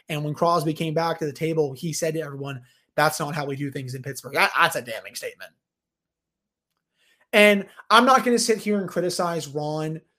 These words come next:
for planning that dad trip at the wrong time. I don't think he has anything to do with that. I think whoever planned it in the organization, you know, you did,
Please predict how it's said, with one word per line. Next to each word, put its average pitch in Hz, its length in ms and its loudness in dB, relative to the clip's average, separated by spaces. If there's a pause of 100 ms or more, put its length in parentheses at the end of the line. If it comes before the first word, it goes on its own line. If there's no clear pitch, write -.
(300)
for 156 300 0
planning 151 360 -6
that 156 180 -4
dad 147 220 -4
trip 156 100 -4
at 151 80 -4
the 151 80 0
wrong 151 120 -2
time. 175 160 -2
I 233 80 6
don't 175 160 0
think 135 140 -12
he 117 40 -8
has 113 100 -10
anything 101 260 -14
to 92 40 -20
do 85 140 -20
with 73 100 -20
that. - 80 -20 (840)
I 170 180 2
think 175 400 0 (420)
whoever 247 400 8
planned 208 380 2
it 202 240 2 (160)
in 190 160 -2
the 190 80 0
organization, 175 920 0
you 160 100 -10
know, 135 160 -12
you 175 120 -4
did, 226 140 -4